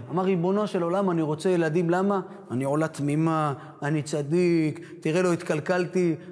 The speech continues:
מאח שלי ישמעאל." מה אמר יצחק? יצחק אמר, "ריבונו של עולם, מי אני ומה חיי?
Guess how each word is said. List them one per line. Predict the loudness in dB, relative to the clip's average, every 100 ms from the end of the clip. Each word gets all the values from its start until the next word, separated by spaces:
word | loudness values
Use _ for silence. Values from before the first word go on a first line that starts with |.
| -4
מאח | 0 0 0
שלי | 0 2
ישמעאל." | 2 0 0 2 2 0 -2 -12 -20 -12 -2
מה | 0
אמר | 2 0
יצחק? | -2 -8 -12 -14 -20 -20 -20
יצחק | -12 -6 -4
אמר, | -2
"ריבונו | 0 2 0 0
של | 0
עולם, | 0 0
מי | 0 2
אני | 2
ומה | 2 0
חיי? | 0 -2 0 -2